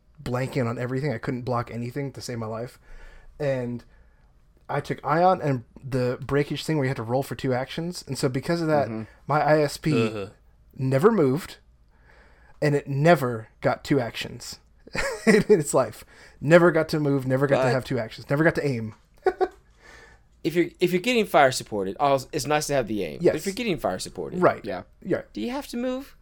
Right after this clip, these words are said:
Speaker 1: No, no, no.
Speaker 4: <laughs>
Speaker 1: No, but I would, the aim would have been really helpful in a couple of those rolls, but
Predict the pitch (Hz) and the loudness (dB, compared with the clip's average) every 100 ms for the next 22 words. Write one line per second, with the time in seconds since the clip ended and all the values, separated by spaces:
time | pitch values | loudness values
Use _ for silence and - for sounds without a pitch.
0 | - 359 151 - 185 190 - 220 220 - | 0 4 6 6 6 6 6 6 6 8
1 | 220 214 180 165 170 151 165 160 185 170 | 8 8 8 6 6 4 2 4 4 4
2 | 147 139 131 139 143 131 135 - 117 117 | 4 2 -2 0 0 2 -2 -2 -4 -4
3 | 113 120 117 110 110 117 107 104 147 127 | -4 -4 -2 -4 -6 -6 -6 -6 -6 -6